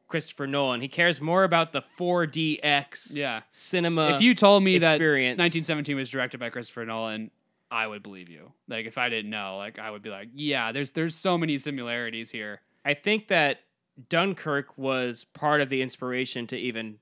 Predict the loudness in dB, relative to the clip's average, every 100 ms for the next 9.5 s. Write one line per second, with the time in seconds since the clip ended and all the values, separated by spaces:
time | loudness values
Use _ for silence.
0 | _ -4 0 0 -2 -8 -10 -8 -4 -4
1 | -6 -8 -4 -4 -4 -4 -2 2 4 4
2 | 0 -6 -6 -8 -8 -8 -8 -8 -8 -14
3 | -6 -4 -4 -2 0 0 -4 -10 2 6
4 | 6 4 0 -8 _ _ _ _ _ -20
5 | -20 _ _ -18 -6 -2 0 -2 -6 _
6 | -8 -8 -4 -4 0 4 4 4 0 -6
7 | _ -4 -2 0 2 0 0 -6 -16 _
8 | _ _ _ _ _ -14 -8 -4 -2 -4
9 | -4 -4 -4 -6 -8